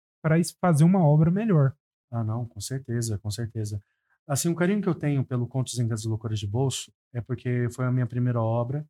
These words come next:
Speaker 2: numa obra de contos, uma coletânea de treze contos.
Speaker 1: Você já colocou o nome numa carta e sorteou a ordem ou não?
Speaker 2: Não, não, na verdade,
Speaker 1: <laughs>
Speaker 2: ela, ela segue meio que a ordem que eu trabalho com contos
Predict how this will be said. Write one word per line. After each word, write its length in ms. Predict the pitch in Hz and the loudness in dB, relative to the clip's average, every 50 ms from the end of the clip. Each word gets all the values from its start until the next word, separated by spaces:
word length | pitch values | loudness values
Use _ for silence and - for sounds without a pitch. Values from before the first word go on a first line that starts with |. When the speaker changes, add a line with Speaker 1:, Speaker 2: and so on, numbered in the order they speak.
| _ _ - | _ _ -8
Speaker 2:
numa 200 | 117 117 117 113 | -6 -4 -2 -2
obra 220 | 113 113 113 113 | -2 -2 -4 -4
de 120 | 107 104 - | -6 -8 -8
contos, 680 | _ - 120 123 127 127 - - 143 - - - - _ _ | _ -4 -2 -2 -2 -2 -4 -8 -8 -8 -8 -10 -12 _ _
uma 140 | - 113 113 | -8 -6 -6
coletânea 440 | 113 123 120 117 110 123 123 123 120 | -4 -4 -4 -4 -4 -4 -2 -2 -2
de 180 | 113 - - - | -4 -6 -8 -4
treze 300 | 123 131 139 135 143 151 | 0 0 0 0 0 -4
contos. 560 | - - 120 110 101 - - 98 - - _ _ _ _ _ _ _ _ - | -4 -2 -2 -2 -4 -6 -8 -12 -12 -12 _ _ _ _ _ _ _ _ -2
Speaker 1:
Você 140 | - 180 180 | 4 4 4
já 40 | 175 | 6
colocou 280 | - 180 165 - 165 | 6 4 4 6 6
o 40 | 151 | 8
nome 160 | 147 139 135 | 8 8 8
numa 180 | 135 135 123 120 | 8 8 8 6
carta 260 | - - 135 131 - | 6 4 2 2 2
e 40 | - | 4
sorteou 320 | - 123 110 - - 117 | 2 2 4 4 4 4
a 40 | 104 | 6
ordem 260 | 120 151 175 170 175 | 6 6 6 6 6
ou 80 | 147 139 | 6 8
não? 180 | 135 131 127 120 | 8 6 6 4
Speaker 2:
Não, 260 | - 135 131 131 127 120 | 2 -2 -2 0 0 0
não, 160 | 117 117 113 | 0 -2 0
na 100 | 113 117 | -2 -2
verdade, 760 | 107 120 120 113 - - 214 196 131 127 196 113 110 190 - - | 0 0 0 0 2 4 6 6 6 6 4 4 4 2 2 0
Speaker 1:
<laughs> 60 | - | -2
Speaker 2:
ela, 760 | 147 123 117 120 120 123 123 123 123 123 123 123 120 120 117 - | -4 -2 0 2 2 2 2 2 2 2 2 2 2 0 -2 -4
ela 200 | - 127 120 123 | -4 -2 -2 0
segue 420 | 120 - - 147 147 156 147 135 135 | 0 0 0 0 0 0 0 0 2
meio 260 | 131 135 135 131 131 | 2 4 4 4 2
que 120 | 127 - 135 | 2 0 0
a 80 | 127 | 0
ordem 500 | 123 123 131 139 139 135 117 117 113 107 - _ _ _ _ _ _ _ _ _ - | 2 2 2 2 2 2 2 0 0 -2 -4 _ _ _ _ _ _ _ _ _ -2
que 60 | - | 2
eu 280 | 127 123 127 127 127 127 | 2 4 4 4 2 2
trabalho 640 | 123 - 131 127 120 117 127 123 127 127 131 131 | 0 0 0 0 2 2 2 2 2 2 0 -2
com 480 | 123 - - 131 127 127 123 117 113 113 | -2 -2 -2 -2 0 0 0 0 -2 -4
contos 720 | - - 143 156 170 170 160 - _ - - - - - | -4 -4 -2 -2 -2 -2 -6 -10 _ -12 -10 -10 -10 -12